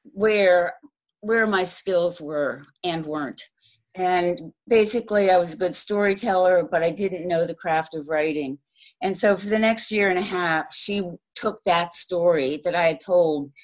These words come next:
and, and she brought out a skilled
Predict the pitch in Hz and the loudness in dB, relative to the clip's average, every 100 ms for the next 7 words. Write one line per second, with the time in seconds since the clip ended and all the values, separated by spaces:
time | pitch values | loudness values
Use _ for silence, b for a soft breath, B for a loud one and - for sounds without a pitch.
0 | B B 180 180 - 190 175 170 - 220 | B B -4 -4 -4 -2 0 0 -2 0
1 | 220 185 185 180 175 - 196 165 151 - | 0 2 4 6 4 4 2 2 0 -8
2 | _ b b _ _ _ - 196 175 - | _ b b _ _ _ -2 0 0 -2
3 | 220 202 185 175 156 | 0 4 4 2 0